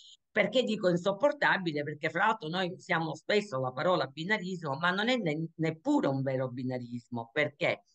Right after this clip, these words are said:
Perché si è dato un valore assoluto alla mente e invece un valore zero al corpo. Quindi questo ha peggiorato ancora di più. Invece le donne hanno messo insieme,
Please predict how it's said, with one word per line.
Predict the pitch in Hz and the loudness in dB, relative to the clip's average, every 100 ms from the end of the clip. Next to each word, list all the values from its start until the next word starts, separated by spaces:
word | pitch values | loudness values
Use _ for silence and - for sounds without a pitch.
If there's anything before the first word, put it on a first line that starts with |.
| _ _ - | _ _ -4
Perché | 135 135 180 170 175 - | -2 0 2 2 -2 -12
si | - | -4
è | 165 | -2
dato | 175 208 151 143 | 4 4 4 0
un | 131 139 | -4 0
valore | 147 185 190 147 127 117 - _ _ _ | 2 4 2 2 -2 -4 -10 _ _ _
assoluto | 151 147 - 185 196 165 - 131 127 | -2 -2 0 0 2 0 2 0 2
alla | 143 147 139 | 0 2 2
mente | 143 135 143 143 247 262 - _ _ | 0 -2 -4 0 0 0 -4 _ _
e | - 226 - | -2 -2 -2
invece | 233 185 104 117 117 156 156 160 | -4 -2 -2 -2 -2 -2 -2 -2
un | 175 170 143 143 | -4 -2 -2 0
valore | 175 190 117 160 202 | 0 0 0 -2 -2
zero | - 120 120 127 - | -2 -2 -2 -2 -2
al | 123 - | -6 -4
corpo. | 107 101 104 - 117 - _ - - - - | -2 -2 -2 -6 -6 -8 _ -20 -20 -20 -8
Quindi | - 220 202 - | 2 2 2 0
questo | - 175 - 90 - 156 _ _ _ - | 2 2 2 0 -2 -12 _ _ _ 0
ha | 190 | 2
peggiorato | 190 208 180 214 165 170 170 - | 2 0 2 2 2 2 0 0
ancora | 175 160 151 143 | 0 0 0 0
di | 135 135 | -2 -6
più. | 170 | -4
Invece | 226 320 - 233 | 0 0 0 0
le | 247 277 | 2 2
donne | 302 311 294 | 4 0 0
hanno | 247 240 247 | -2 -2 -4
messo | 202 - - | -4 -6 -6
insieme, | 233 233 151 131 120 131 131 131 | -8 -6 -2 0 0 -2 -4 -4